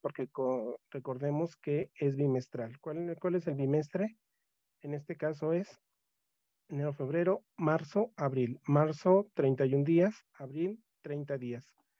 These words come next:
En total, sesenta y un días por trescientos pesos. En la parte de retiro, tres punto ciento cincuenta por sesenta y un días por trescientos y punto ciento veinticinco por sesenta y un días por trescientos.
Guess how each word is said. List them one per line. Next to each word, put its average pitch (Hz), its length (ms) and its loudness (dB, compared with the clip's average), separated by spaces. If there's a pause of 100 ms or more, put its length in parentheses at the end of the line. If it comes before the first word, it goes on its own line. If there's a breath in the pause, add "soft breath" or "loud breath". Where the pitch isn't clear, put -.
(140)
En 127 120 -16
total, 151 380 -8
sesenta 147 480 -6
y 123 80 -2
un 127 80 0
días 104 240 -10 (1160)
por 160 220 -8
trescientos 143 500 -4
pesos. - 480 -12 (1800)
En 143 120 -2
la 143 60 2
parte 160 180 0
de 165 80 4
retiro, 190 480 4
tres 143 240 -2
punto 151 240 0
ciento 147 260 2
cincuenta 175 640 4 (240)
por 123 160 -8
sesenta 131 340 -4
y 135 80 0
un 143 80 2
días 147 240 0
por 139 160 -8
trescientos 185 720 2 (1300)
y 170 180 -6
punto 170 300 -2
ciento 165 280 0
veinticinco 156 540 0
por 156 140 -4
sesenta 135 360 0
y 127 120 4
un 139 100 4
días 156 380 2
por 135 160 0
trescientos. 123 560 0